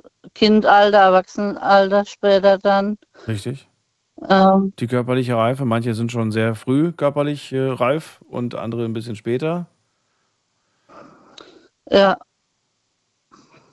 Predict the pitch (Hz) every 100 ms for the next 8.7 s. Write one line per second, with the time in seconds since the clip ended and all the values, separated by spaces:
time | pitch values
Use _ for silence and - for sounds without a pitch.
0 | _ _ _ _ _ _ _ _ _ _
1 | - - _ _ - - 139 196 190 185
2 | 190 170 - 76 185 185 185 185 190 -
3 | _ _ _ _ _ _ _ - - -
4 | _ _ _ _ - 196 180 190 185 -
5 | 226 214 208 202 - - 202 196 190 202
6 | 202 202 196 185 _ - - 185 - 185
7 | 190 - 190 190 196 190 - - - 190
8 | 185 196 - 196 190 -